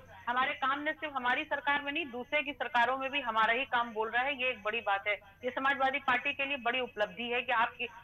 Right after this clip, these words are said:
भारतीय जनता पार्टी की सरकार में भी सपा का काम बोल रहा है। लेकिन बात यहाँ पर यह है, साफ बात, कि आप एमओयू का एमओयू करें, आप उद्घाटन का उद्घाटन करें, फीता कट चुका है उसका फीता काटें, तो ये, ये इसका मकसद मेरी समझ में नहीं आ रहा। आपके पास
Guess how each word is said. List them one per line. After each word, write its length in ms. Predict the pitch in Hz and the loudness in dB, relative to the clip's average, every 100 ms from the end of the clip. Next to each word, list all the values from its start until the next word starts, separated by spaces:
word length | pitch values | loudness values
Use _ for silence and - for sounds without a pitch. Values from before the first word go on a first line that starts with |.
| - | -2
भारतीय 260 | 220 233 285 | 0 0 0
जनता 240 | 277 269 | -2 0
पार्टी 300 | 269 254 269 | 2 0 0
की 100 | 269 | -6
सरकार 360 | 277 247 247 254 | -4 -2 0 0
में 140 | 277 | -2
भी 60 | 269 | -4
सपा 240 | - 277 | -4 0
का 120 | 302 | 2
काम 260 | 302 277 269 | 2 2 0
बोल 160 | 240 226 | -2 0
रहा 180 | 214 | 0
है। 80 | 196 - - - 247 | -2 -6 -16 -12 -4
लेकिन 220 | 277 320 | -2 0
बात 240 | 240 254 302 | 2 2 2
यहाँ 200 | 302 302 | 2 0
पर 220 | - 311 | 0 0
यह 160 | 247 | 0
है, 140 | 220 240 | -2 -2
साफ 260 | 233 214 | 2 2
बात, 320 | 202 214 285 - | 2 2 0 -2
कि 80 | 320 | 0
आप 320 | 269 277 269 | 2 2 2
एमओयू 360 | 262 262 269 269 | 0 2 0 0
का 160 | 262 | 2
एमओयू 380 | 240 233 247 254 | 2 0 -4 -4
करें, 360 | 247 226 226 226 | -2 0 0 2
आप 160 | 240 262 | 2 0
उद्घाटन 460 | 214 220 240 269 | -2 2 2 0
का 100 | 262 | 0
उद्घाटन 440 | 240 214 214 247 254 | 0 2 0 0 -2
करें, 280 | 240 233 | 0 0
फीता 320 | 226 262 254 277 | -2 -4 0 0
कट 260 | 269 269 | 0 -4
चुका 180 | 262 254 | -2 2
है 100 | 254 | 2
उसका 180 | 247 233 | 2 -6
फीता 320 | 240 233 254 | -8 -2 0
काटें, 380 | 247 233 226 220 - - - - | 2 0 0 -6 -8 -20 -14 -6
तो 100 | 359 | -4
ये, 400 | 269 349 381 - | -2 0 0 -4
ये 240 | 214 233 | -8 -2
इसका 380 | 320 277 - 415 | -2 -4 -4 0
मकसद 300 | 381 339 381 | 0 0 -2
मेरी 200 | 320 311 | 0 -2
समझ 240 | 311 269 254 | -2 -4 -2
में 140 | 233 | -4
नहीं 140 | 208 | 0
आ 80 | 185 | 2
रहा। 140 | 190 240 | 4 4
आपके 200 | 339 381 | 2 0
पास 200 | 359 | 0